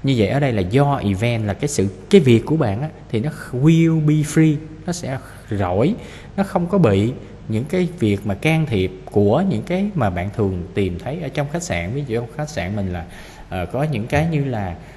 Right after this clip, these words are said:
ờ, cái gì? Ờ, D J hoặc là nhà, hòa nhạc hoặc là gì đó thì nó không có ở đây. Ở đây chỉ cung cấp nhiêu đó thứ thôi. Và rõ ràng ngay chỗ cái mục D này nè, nó phù hợp cho cái người số chín nè.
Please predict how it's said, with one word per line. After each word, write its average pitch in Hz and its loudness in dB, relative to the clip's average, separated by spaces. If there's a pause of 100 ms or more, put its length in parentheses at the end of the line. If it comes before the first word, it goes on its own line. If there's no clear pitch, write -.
(140)
ờ, 92 -2
cái 90 -2
gì? 110 0 (340)
Ờ, 98 -2
D 113 -2 (200)
J 139 0
hoặc 101 -4
là 85 -4 (220)
nhà, 87 -6
hòa 92 0
nhạc 98 0 (100)
hoặc 98 -6
là 98 -2
gì 110 -2
đó 107 2
thì 95 -6
nó 95 -8
không 104 -6
có 117 -6
ở 127 -4
đây. 117 -4 (240)
Ở 110 -10
đây 107 -4
chỉ 98 -8
cung 104 -4
cấp 120 -6
nhiêu 104 -4
đó 107 -6 (200)
thứ 113 -4
thôi. 107 -6 (600)
Và 110 0
rõ 107 0
ràng 117 -2
ngay 123 -4
chỗ - -6
cái 147 -6
mục 131 -6
D - -4
này 113 -4
nè, 95 -8 (440)
nó 190 -6
phù 98 -2
hợp 85 -8
cho 110 -10
cái 139 -6
người 113 -4
số 127 -6
chín 190 -2
nè. 143 -8